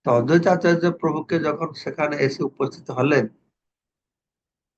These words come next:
এবং চৈতন্য মহাপ্রভুর সামনে দাঁড়িয়ে দাঁড়িয়ে নমস্কার করলেন,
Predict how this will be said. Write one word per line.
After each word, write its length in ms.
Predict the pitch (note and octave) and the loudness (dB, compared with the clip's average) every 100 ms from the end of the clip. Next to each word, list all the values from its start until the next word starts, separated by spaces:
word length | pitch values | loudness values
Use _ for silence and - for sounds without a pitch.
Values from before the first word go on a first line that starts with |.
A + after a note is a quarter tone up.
| _ _ _ _ | _ _ _ _
এবং 240 | D3 D3+ | -4 -4
চৈতন্য 420 | C3+ C#3 C3+ E3+ E3 | 0 0 2 0 2
মহাপ্রভুর 340 | E3+ E3+ E3 | 2 0 -4
সামনে 420 | - - C#3+ D3+ | -6 -6 -6 -6
দাঁড়িয়ে 320 | - - D3 | -6 -6 -6
দাঁড়িয়ে 180 | D3 C#3 | -6 -6
নমস্কার 500 | B2+ A2+ A#2+ - C#3+ | -10 -14 -12 -4 -2
করলেন, 480 | C3+ A#2+ B2+ B2+ G#2+ | 0 0 2 2 0